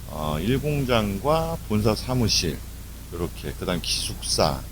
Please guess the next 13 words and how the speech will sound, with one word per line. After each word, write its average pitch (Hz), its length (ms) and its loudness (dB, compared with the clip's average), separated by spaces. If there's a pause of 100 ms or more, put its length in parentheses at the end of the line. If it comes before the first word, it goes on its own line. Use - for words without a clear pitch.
요렇게 82 300 -6
구별이 80 540 -4
되어 69 160 -6
있습니다. - 540 -8 (1120)
어, 90 240 -4
날씨가 95 400 0
오늘 110 600 4
뭐 90 200 -6
비도 98 360 -4
부슬부슬 98 580 -4
내리고 90 380 -2
좋지는 95 520 -2
않은데요. 85 680 0